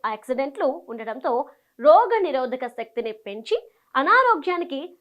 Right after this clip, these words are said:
దూరంగా ఉంచుతాయి. నోటి ఇన్ఫెక్షన్లను అడ్డుకుంటాయి. మారిన జీవన శైలిలో ఈ మధ్యకాలంలో కూర్చుని పనిచేసే వారిలో చాలా మంది ఊబకాయంతో ఇబ్బందులు పడుతున్నారు.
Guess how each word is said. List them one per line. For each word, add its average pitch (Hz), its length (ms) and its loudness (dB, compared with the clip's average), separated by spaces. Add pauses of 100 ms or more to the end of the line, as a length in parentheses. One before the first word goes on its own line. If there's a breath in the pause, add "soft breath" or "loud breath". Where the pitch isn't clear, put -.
(100)
దూరంగా 240 580 -4
ఉంచుతాయి. 240 580 -8
నోటి 370 280 2
ఇన్ఫెక్షన్లను 330 920 -4
అడ్డుకుంటాయి. 214 540 -8 (340)
మారిన 302 540 2
జీవన 285 600 -6
శైలిలో 233 640 -4 (240 soft breath)
ఈ 440 120 0
మధ్యకాలంలో 392 920 0 (180)
కూర్చుని 330 420 -6
పనిచేసే 370 540 -6
వారిలో 359 380 0
చాలా 359 600 -2
మంది 302 380 -10 (220)
ఊబకాయంతో 349 800 2
ఇబ్బందులు 247 380 -6
పడుతున్నారు. 196 520 -12